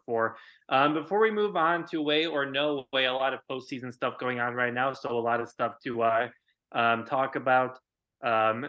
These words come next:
New Trier girls tennis, not surprisingly, won another sectional pretty, uh, with pretty well, uh, scoring thirty-four points as a team. Latin came in second with nineteen points,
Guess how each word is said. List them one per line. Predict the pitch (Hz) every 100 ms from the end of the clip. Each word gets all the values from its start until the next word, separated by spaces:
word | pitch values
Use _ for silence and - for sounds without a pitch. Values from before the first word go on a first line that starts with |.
| 135
New | 127 143 156
Trier | - 156 147 147 147 147
girls | 135 127 113 -
tennis, | 156 160 156 -
not | 120 110
surprisingly, | 120 - 151 156 151 151 147
won | 123 120
another | 147 120 117 113 110
sectional | - 147 - 143 135
pretty, | - - 131 104 -
uh, | 120 113 135
with | 131 117 _ _ _ _
pretty | 190 180
well, | 113 110 113 117 - _ _
uh, | - 120 120
scoring | 113 - 131 123
thirty-four | 117 131 127 123 127 117
points | 135 127 117
as | 123 113
a |
team. | 110 - 127 120 113
Latin | 117 120 117 131 110
came | 131 113
in | 110
second | - 127 117 120
with | 110 110
nineteen | 113 120 113 - 120 107
points, | 123 120 117